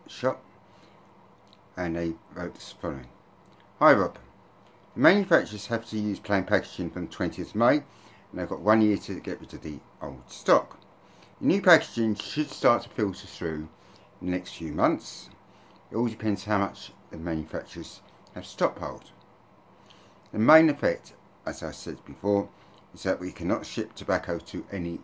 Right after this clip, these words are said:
European Union country. There'll be no way out of hand rolling tobacco in less than thirty grams with immediate effect, but pre-packaged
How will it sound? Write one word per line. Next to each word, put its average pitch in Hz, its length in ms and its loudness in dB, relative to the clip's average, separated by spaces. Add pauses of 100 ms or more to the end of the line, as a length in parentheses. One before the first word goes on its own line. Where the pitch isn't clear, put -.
European 78 460 -10
Union 69 320 -10 (140)
country. 92 440 -4 (2250)
There'll 104 160 2
be 117 140 4
no 160 240 10
way 123 320 8
out 98 240 0 (640)
of - 80 -16
hand 104 300 2
rolling 69 260 -6
tobacco 85 500 -10 (1080)
in 80 180 -4
less 85 220 -4
than 80 240 -4
thirty 85 380 -4
grams 87 420 -4
with 80 140 -10
immediate 82 400 -2
effect, - 500 -2 (920)
but 92 220 -2
pre-packaged 117 720 2